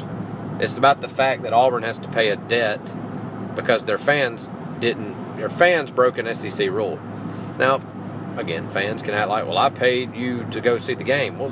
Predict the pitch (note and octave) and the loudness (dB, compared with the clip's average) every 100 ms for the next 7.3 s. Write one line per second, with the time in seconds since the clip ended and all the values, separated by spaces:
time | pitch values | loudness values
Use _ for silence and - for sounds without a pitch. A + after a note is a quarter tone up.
0 | - C#3 - F3+ C3 F2 B2+ B2 G#2+ G#2 | 0 2 2 0 0 0 0 0 -2 -4
1 | G2 F2+ A2 G2 G2 A2+ F2 F#2 F2+ B2 | -4 -2 -2 0 -2 -4 -6 -8 -2 2
2 | A2+ F#2+ F#2+ F2 F#2 B2+ A#2+ G2+ - - | 2 0 -4 -4 2 4 4 0 -8 -12
3 | - - F#2+ F#2+ F2 F#2 A#2+ G#2 G2+ - | -8 -2 2 2 0 2 2 2 -4 -10
4 | - - - - - - - F2 F2 G2 | -12 -10 -10 -12 -12 -8 -2 0 2 2
5 | G#2+ G#2 G#2 G2 C3+ F2+ - - - - | 2 2 0 2 -2 -2 -6 -10 -10 -10
6 | - - - - - - - - - - | -10 -10 -10 -10 -12 -12 -12 -10 -10 6
7 | F3 C3+ | 8 8